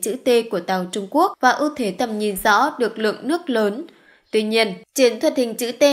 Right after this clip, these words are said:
đã rất hiệu quả khi phải đối chọi với hình bán nguyệt, vì hình bán nguyệt rộng hơn,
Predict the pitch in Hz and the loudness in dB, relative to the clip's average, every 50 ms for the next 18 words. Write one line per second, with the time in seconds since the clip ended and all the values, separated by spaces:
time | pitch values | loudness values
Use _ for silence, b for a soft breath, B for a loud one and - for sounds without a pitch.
0 | 277 269 247 202 202 - 359 381 - 269 208 - - 220 208 202 202 - 240 233 | 4 2 2 2 2 -2 -4 -2 -2 -2 -2 0 2 2 2 2 0 -4 -6 -4
1 | 233 247 214 202 202 196 190 185 - 254 226 196 190 190 208 208 190 185 214 277 | -2 -2 0 0 0 -4 -4 0 2 2 2 2 0 -2 -4 -4 -4 -4 -4 -4
2 | 269 220 214 202 202 185 175 208 254 247 - - B B B B B _ 285 285 | -6 -4 -2 -2 -2 -2 0 0 0 0 0 -2 B B B B B _ 2 2
3 | 277 277 269 262 254 240 233 220 208 233 285 285 277 - 254 214 196 220 240 254 | 2 2 2 -2 2 2 2 2 2 0 -2 -2 0 0 -2 -2 -2 -2 0 0
4 | 247 247 220 | 0 0 -2